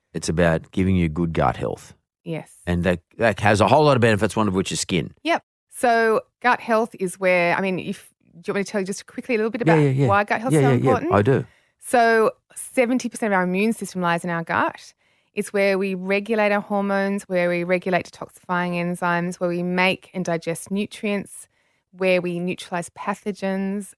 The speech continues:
Speaker 2: where we make neurotransmitters. So, and what influences our gut health more than anything else is our microbiome,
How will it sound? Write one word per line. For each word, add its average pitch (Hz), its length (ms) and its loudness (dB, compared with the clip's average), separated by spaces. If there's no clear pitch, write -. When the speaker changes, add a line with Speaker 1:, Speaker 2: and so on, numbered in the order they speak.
Speaker 2:
where 175 300 -2
we 170 180 -4
make 165 380 -6
neurotransmitters. 202 1300 -4
So, 220 300 2
and 214 180 0
what 240 200 2
influences 254 500 -4
our 170 220 4
gut 202 180 2
health 190 320 -4
more 180 140 0
than 180 100 -4
anything 190 440 -4
else 196 540 -4
is 185 120 -6
our 175 80 2
microbiome, 165 1040 0